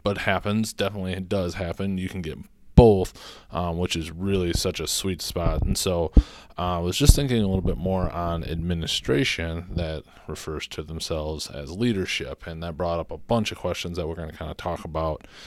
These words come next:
here today. And so I was more thinking on this, looking at what are the actual titles of these administrative positions. Uh, I think this is kind of an interesting thing when you look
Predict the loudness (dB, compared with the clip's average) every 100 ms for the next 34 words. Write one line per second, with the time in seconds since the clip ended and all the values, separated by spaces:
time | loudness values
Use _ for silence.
0 | -20 -6 -4 -4 -6 -2 -2 -2 -4 -10
1 | -16 -20 -14 0 2 2 0 -6 _ _
2 | -20 -20 -20 -8 0 2 4 2 -4 -12
3 | -8 -8 -6 -6 -6 -2 -2 -2 -2 0
4 | 2 2 0 2 0 2 -2 -2 0 0
5 | 0 -2 0 0 2 0 2 2 2 2
6 | -2 -6 -10 -20 -20 -20 -20 -2 0 2
7 | 0 -2 0 0 0 -2 -4 -4 -2 -2
8 | -2 -4 -4 -2 -4 -6 -8 -4 -2 -2
9 | -4 -8 -12 -20 -20 -4 0 2 2 0
10 | -2 -2 0 0 0 0 0 0 -2 -2
11 | 0 2 0 0 0 0 4 4 2 -2